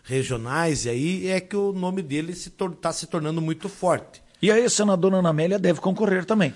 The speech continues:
Speaker 1: Se Deus quiser, é um desejo, eh, eu particularmente, né, sou fã dela,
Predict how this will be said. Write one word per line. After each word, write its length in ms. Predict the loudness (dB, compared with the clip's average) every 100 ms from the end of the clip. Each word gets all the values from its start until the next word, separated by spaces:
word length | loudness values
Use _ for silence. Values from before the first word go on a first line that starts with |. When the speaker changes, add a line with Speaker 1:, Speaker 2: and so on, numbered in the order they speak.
| -8
Speaker 1:
Se 200 | -4 -2
Deus 300 | 2 4 4
quiser, 480 | 4 2 6 6 4
é 100 | 2
um 100 | 0
desejo, 680 | 0 0 2 2 2 0 -2 -12 _ _
eh, 300 | -4 -2 0
eu 260 | 2 0 -2 _ _
particularmente, 840 | 2 2 2 0 2 2 0 0 -2
né, 280 | -2 0 0
sou 200 | 2 0
fã 280 | 4 4 4
dela, 440 | 4 2 2 0